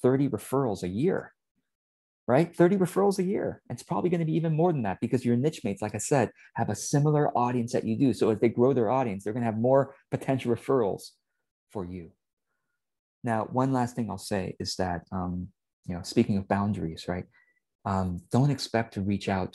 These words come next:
to somebody with a much larger audience than you and say, "Oh, sure, let's support each other's businesses." So somebody who is,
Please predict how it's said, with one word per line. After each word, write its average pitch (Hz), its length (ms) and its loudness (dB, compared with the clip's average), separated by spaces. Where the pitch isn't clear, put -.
to 87 420 -4
somebody 95 420 -4
with 87 160 -6
a 95 60 -4
much 92 260 -4
larger 87 340 -4
audience 95 420 -4
than 104 200 0
you 107 220 0
and 90 160 -4
say, 120 180 0
"Oh, - 240 6
sure, 165 260 8
let's 160 140 6
support 151 300 4
each 143 140 0
other's 127 200 2
businesses." 117 600 -4
So 117 460 8
somebody 139 460 6
who 110 480 4
is, - 260 -4